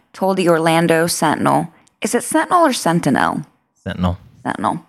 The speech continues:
Speaker 1: There we go. Words are hard, y'all. Jaden said that he sired Rod and crossed him over as a vampire in a ritual which involved the drinking of blood. The two of them in Kentucky.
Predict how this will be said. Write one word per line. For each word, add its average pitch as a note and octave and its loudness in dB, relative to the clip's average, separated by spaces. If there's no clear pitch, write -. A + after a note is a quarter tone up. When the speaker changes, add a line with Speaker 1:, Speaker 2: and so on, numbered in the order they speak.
Speaker 1:
There D#2 0
we F2+ 2
go. F#2 2
Words G3 2
are C3+ 0
hard, D3 2
y'all. D3 2
Jaden C4+ 2
said G3+ 0
that F#3 2
he F#3+ -2
sired G3+ 2
Rod E3 2
and E3+ 2
crossed E3 -2
him D#3 -2
over C#3+ 0
as E3+ -4
a E3+ -2
vampire D3 2
in - 0
a E3+ 2
ritual E3+ 0
which D#3+ 0
involved E3 0
the F3 0
drinking D3+ 0
of C3+ -2
blood. - -2
The G3+ 0
two A#3+ 2
of A#3 0
them A3 2
in F3 2
Kentucky. F3 0